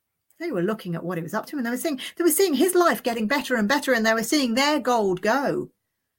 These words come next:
getting smaller and smaller, and the, and the fields getting drier, and the pigs looking thinner.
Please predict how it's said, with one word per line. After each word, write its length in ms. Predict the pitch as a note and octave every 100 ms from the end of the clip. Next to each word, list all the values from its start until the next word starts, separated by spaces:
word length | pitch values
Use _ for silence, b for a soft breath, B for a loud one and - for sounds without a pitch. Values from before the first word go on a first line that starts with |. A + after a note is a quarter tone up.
| _
getting 180 | G#3 G3
smaller 540 | - G#3 A#3+ B3+ G#3 E3+
and 100 | E3+
smaller, 480 | A3+ C4 C#4+ G3+
and 160 | D#3 E3
the, 80 | F3+ B B
and 100 | F#3+
the 80 | F3+
fields 680 | - D#4+ D#4+ C4 E3+ - -
getting 260 | G3 F#3
drier, 680 | E3 G3 B3 D#4 D#4+ G3+ D3+
and 160 | D#3 E3+
the 100 | E3 B B _
pigs 440 | - D#4 - - -
looking 320 | G3+ - F3+
thinner. 560 | - F4 E4+ A3 D3+